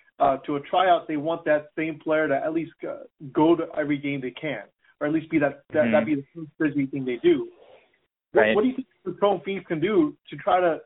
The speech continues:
Speaker 1: you know, they're kind of splitting talent a little bit here. What, what can they do to bring that together? I mean, how does Daryl do it? I mean, I, he, I guess he's in charge of Truck Stop and D C Breeze, but if that can't be the case in, in Philadelphia, how can we make it successful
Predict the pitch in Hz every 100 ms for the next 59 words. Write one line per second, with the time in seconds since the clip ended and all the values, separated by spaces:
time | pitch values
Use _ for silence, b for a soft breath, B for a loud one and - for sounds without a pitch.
0 | _ _ _ 214 196 151 - _ _ _
1 | _ _ _ _ _ _ 175 170 262 240
2 | - 214 170 175 160 135 131 135 139 135
3 | 123 131 117 180 - 214 233 214 190 165
4 | 143 175 175 160 - 139 123 117 - _
5 | - 175 165 208 214 143 165 220 143 131
6 | 127 139 147 143 143 - 170 - 202 196
7 | _ _ _ _ 156 160 202 190 170 143
8 | 143 165 156 139 - 160 156 - 135 123
9 | - _ - 165 160 143 147 143 127 147
10 | 190 127 131 - _ _ _ 165 143 175
11 | - 190 185 175 156 175 165 165 143 135
12 | 131 _ _ - 143 156 143 220 330 302
13 | - 170 185 - 170 160 147 151 143 147
14 | 143 147 143 139